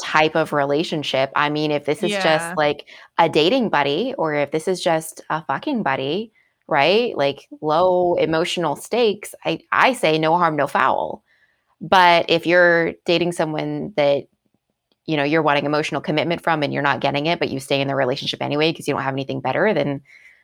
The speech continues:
Speaker 1: that, that, that's probably, what did you say earlier, Kimberly, that that's going to explode or something? Like, that's, that's not going to end well.
Speaker 2: Right.
Speaker 1: So to wrap things up here, quick summary.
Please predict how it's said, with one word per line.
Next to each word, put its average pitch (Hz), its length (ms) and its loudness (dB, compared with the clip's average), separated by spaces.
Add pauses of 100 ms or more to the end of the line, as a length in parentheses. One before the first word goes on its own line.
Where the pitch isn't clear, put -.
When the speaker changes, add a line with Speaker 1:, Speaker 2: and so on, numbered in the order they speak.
(160)
Speaker 1:
that, 156 260 0 (500)
that, 180 240 -2 (220)
that's - 380 -2 (100)
probably, 170 420 0
what 196 160 -4
did 294 140 0
you 247 100 0
say 208 180 0
earlier, 165 380 2
Kimberly, 139 340 -2
that 143 120 -2
that's 156 260 -2
going 160 300 0
to 147 440 -4 (360)
explode 156 640 0
or 202 100 2
something? 208 340 0
Like, 175 140 0
that's, 170 260 -2
that's 175 180 0
not 160 180 2
going 151 160 -2
to - 100 -2
end - 140 -6
well. - 280 -6 (800)
Speaker 2:
Right. 185 480 -2 (1400)
Speaker 1:
So 214 960 6
to 214 140 -2
wrap 175 260 4
things 196 220 -2
up 147 160 0
here, 165 260 -2
quick 214 300 -8
summary. 151 680 -2